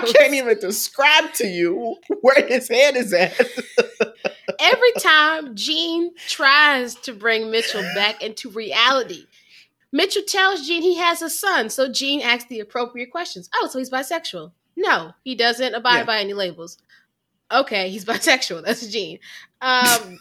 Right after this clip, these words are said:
Speaker 2: <laughs>
Speaker 1: "Where's the baby moms?" If you
Speaker 2: Yeah.
Speaker 1: say something is Judd one more time, Mitchell,
Speaker 2: Oh my
Speaker 1: I
Speaker 2: God, Sydney. I've
Speaker 1: swear
Speaker 2: been
Speaker 1: <laughs> to
Speaker 2: trying
Speaker 1: God.
Speaker 2: to, to hold that in.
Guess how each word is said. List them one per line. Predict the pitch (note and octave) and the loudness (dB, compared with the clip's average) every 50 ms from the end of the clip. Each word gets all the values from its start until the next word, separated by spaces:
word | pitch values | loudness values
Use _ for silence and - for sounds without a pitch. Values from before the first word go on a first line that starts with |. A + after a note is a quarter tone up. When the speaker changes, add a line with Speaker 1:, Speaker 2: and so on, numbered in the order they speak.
| _ - | _ -4
Speaker 2:
<laughs> | C4+ C4+ - | -2 -2 0
Speaker 1:
"Where's | A3+ B3 C4 C4+ C4 C4 | 2 2 2 2 0 -2
the | B3 | -2
baby | A3 B3+ B3+ C4+ D4 D4 | 0 2 2 0 0 0
moms?" | D#4+ G#4+ G#4 D#4+ A#3 G3+ F#3 F3 F3 G3 - - _ _ - _ _ _ _ - | 4 6 6 6 6 4 0 -4 -8 -12 -14 -16 _ _ -20 _ _ _ _ -2
If | C#4 C#4 A#3 | -2 0 2
you | C#4 E4 F#4 | 2 2 4
Speaker 2:
Yeah. | D#4+ B3 - | 4 4 2
Speaker 1:
say | D#4 D#4+ | 0 0
something | - - D4+ D4 C4 D4 F#3 | 0 -2 -4 -4 -6 -6 -6
is | G#3 G#3 G#3 F#3 | -4 -4 -4 -6
Judd | F#3+ F3 D#3+ - A#3 B3 C4+ D4+ D#4+ E4 E4+ F4 - _ _ - | -8 -6 -4 -2 0 0 0 0 -2 -4 -4 -6 -10 _ _ -16
one | F3 F3 G3+ A#3+ C4+ C#4+ | -8 -4 -4 -2 -2 -2
more | D4 D4 D4 | -2 -4 -4
time, | D4 - D#4 D4 D4+ D#4 D#4 D#4+ E4 D#4+ - - | -4 -2 0 2 2 2 2 0 -2 -6 -8 -6
Mitchell, | C#4 D4 D#3+ F3+ | -2 2 4 4
Speaker 2:
Oh | F#3 G3 G#3+ | 4 4 2
my | G3+ E3 D#3+ | 2 2 2
Speaker 1:
I | - - | 2 2
Speaker 2:
God, | D#3 D#3 C#3+ D3 | 0 0 -2 -2
Sydney. | - - E3+ D#3+ G#3+ G3 - F#3 G3 | -4 -4 -4 -2 -2 -2 -4 -4 -4
I've | G3 | -4
Speaker 1:
swear | G3 G3+ G#3 G#3+ A3+ A3+ A#3 B3 | -2 2 2 4 4 4 2 2
Speaker 2:
been | F#4 B3 D#3+ F3+ | 0 -2 -2 -4
Speaker 1:
<laughs> | |
to | - - - - | -6 -4 -2 0
Speaker 2:
trying | G3 A#3+ F4 C4+ - D#3+ E3 B3+ A#3 B3 B3 | 2 4 2 2 2 0 0 -2 -2 0 0
Speaker 1:
God. | A#3+ A#3 - - A3 G#3 - - A3 | -2 -2 -2 -4 -8 -6 -6 -8 -8
Speaker 2:
to, | - G#3+ G#3+ A3+ A3 G3 F3 D#3+ F#3 G#3 A3 _ _ _ _ - - - - | -6 -4 -4 -2 -2 -2 -4 -4 -6 -10 -16 _ _ _ _ -16 -14 -12 -10
to | - - - - A3+ F#3 D#3+ D#3 D#3 D#3 D#3+ D3+ C#3+ C3+ - - - _ _ _ - - | -8 -6 -4 -2 -2 -2 -2 -2 -2 -4 -4 -4 -6 -8 -10 -14 -20 _ _ _ -16 -8
hold | - G3 F#3+ G3 F#3+ F#3+ G3 | -2 0 2 2 2 2 2
that | E3+ D3 C#3+ B2+ - | 0 0 0 0 0
in. | D#3+ E3+ F3+ F#3+ G#3 A3+ A3+ A3+ A3+ - | 0 0 2 2 0 -2 -2 -4 -8 -12